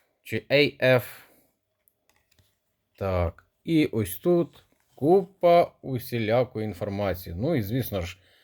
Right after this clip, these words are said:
для, м, скажімо, для далеких показують, що можна олівцем, треба перематувати касети.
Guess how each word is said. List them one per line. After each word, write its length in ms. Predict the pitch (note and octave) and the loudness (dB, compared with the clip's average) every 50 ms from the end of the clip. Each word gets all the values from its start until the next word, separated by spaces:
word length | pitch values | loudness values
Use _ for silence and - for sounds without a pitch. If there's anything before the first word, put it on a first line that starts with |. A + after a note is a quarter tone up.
| _ _ _ _ _ _ | _ _ _ _ _ _
для, 800 | - F2+ F2+ G#2 A2+ B2 B2 A#2+ A#2+ A#2 A#2 A2+ A2 G#2+ G#2 G2+ F#2+ | -12 -8 -2 2 4 6 6 6 6 6 6 6 4 4 2 0 -2
м, 420 | F2+ - - F#2 G2 G2+ G2+ G2+ | -6 -10 -12 -10 -10 -8 -8 -8
скажімо, 340 | - - - A#2 G#2+ G#2 F#2+ | -10 -8 -4 -4 -4 -2 -2
для 120 | G2+ A2 G#2 | -2 0 0
далеких 640 | F#2 A2 G#2+ B2 D#3 E3+ - - D#3+ D#3 D3 C#3 _ _ _ _ _ _ _ _ _ _ _ _ | 2 2 4 4 4 4 2 0 -2 -4 -4 -6 _ _ _ _ _ _ _ _ _ _ _ _
показують, 640 | - C3 D3+ C#3+ C#3 B2 A2 F#2 E2+ F#2 F#2 F2+ | -2 -2 2 4 4 4 4 2 0 -2 -6 -6
що 160 | F#2 - - F#2+ | -6 -8 -8 -8
можна 320 | F#2 F2+ F2+ F#2 F#2 G#2 | -6 -4 -4 -4 -4 -4
олівцем, 880 | - A2 A2+ A2+ B2 A2 - - - B2 B2 C3+ D#3 E3 E3+ E3 D3 B2 _ _ _ _ _ _ _ _ _ _ _ _ _ _ | -2 0 0 0 0 0 -2 -2 2 4 4 4 4 2 -2 -6 -10 -14 _ _ _ _ _ _ _ _ _ _ _ _ _ _
треба 280 | - A2 B2 C3 D3 C#3 | -2 0 0 2 2 2
перематувати 560 | - A#2+ G#2+ G#2+ A2 A#2 A#2 A#2 G#2 G#2+ G#2+ | 2 2 2 2 2 2 0 0 0 -2 -2
касети. 500 | - G#2+ - - F#2 D#2+ - - F2 | -2 -4 -2 -2 -4 -4 -6 -10 -14